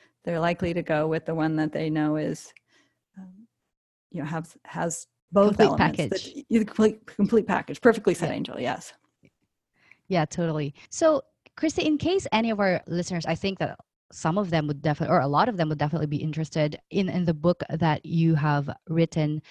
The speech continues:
Speaker 2: that is very timely during this pandemic. Can you, can you give them a, a snapshot of what they can expect from that book and where can they get it?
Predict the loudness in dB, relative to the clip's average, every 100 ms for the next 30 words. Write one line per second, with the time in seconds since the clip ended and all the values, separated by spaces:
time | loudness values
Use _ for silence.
0 | -12 -4 -4 -4 0 2 2 0 -2 0
1 | 0 -2 0 2 2 2 0 -2 -6 -2
2 | 0 2 0 0 2 2 2 0 -4 -2
3 | 0 2 2 0 0 2 2 0 -4 -6
4 | -6 -2 -2 -2 -4 -2 0 0 -2 -2
5 | -2 -2 -4 -4 -4 -2 -2 -4 -2 -2
6 | -2 -2 0 4 4 4 0 0 0 0
7 | 0 -2 -8